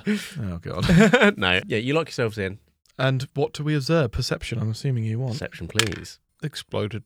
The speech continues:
Speaker 3: prisoner. <laughs>
Speaker 1: Um, I got a ten.
Speaker 3: I'll also roll a perception 'cause I have advantage.
Speaker 1: I didn't do well.
Speaker 3: Uh, got fourteen.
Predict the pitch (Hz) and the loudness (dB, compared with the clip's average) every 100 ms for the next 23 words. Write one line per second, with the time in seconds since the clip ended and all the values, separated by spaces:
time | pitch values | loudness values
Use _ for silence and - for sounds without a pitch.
0 | - 127 - 113 - - - - - 131 | -8 -8 -6 -4 -6 -8 -20 -16 -8 0
1 | 131 135 131 - - - _ _ _ _ | 2 2 0 -6 -12 -14 _ _ _ _
2 | - 117 104 110 - - - 104 - - | -6 -2 -2 -2 -4 -8 -6 -6 -8 -14
3 | 117 123 110 123 110 107 98 - 78 69 | -8 -8 -6 -4 -4 -4 -4 -6 -6 -8
4 | 62 - - - 73 - 50 - 65 - | -10 -10 -10 -12 -12 -12 -12 -10 -10 -12
5 | - - - - - 80 85 - - - | -14 -4 0 0 -2 -6 -10 -14 -14 -12
6 | 110 110 _ _ 104 98 98 98 98 - | -14 -16 _ _ -10 -8 -6 -6 -8 -6
7 | 101 98 95 - _ _ - - 123 117 | -4 -4 -8 -14 _ _ -20 -10 -8 -6
8 | - - | -10 -12